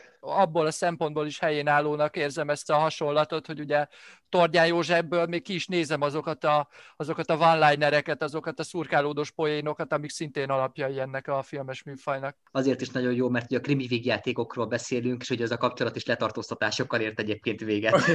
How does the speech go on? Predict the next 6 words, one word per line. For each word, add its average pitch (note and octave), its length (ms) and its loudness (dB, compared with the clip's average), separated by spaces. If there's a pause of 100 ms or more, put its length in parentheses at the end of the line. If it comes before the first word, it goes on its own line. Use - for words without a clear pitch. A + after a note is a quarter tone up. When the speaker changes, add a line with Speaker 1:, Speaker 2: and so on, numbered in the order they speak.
(2000)
Speaker 2:
Tizedik D3 380 6
helyezettünk, A#2 760 0 (220)
a - 80 -10
kutyám A#2 400 0
Jerry A2 220 4
Lee, G#2 180 2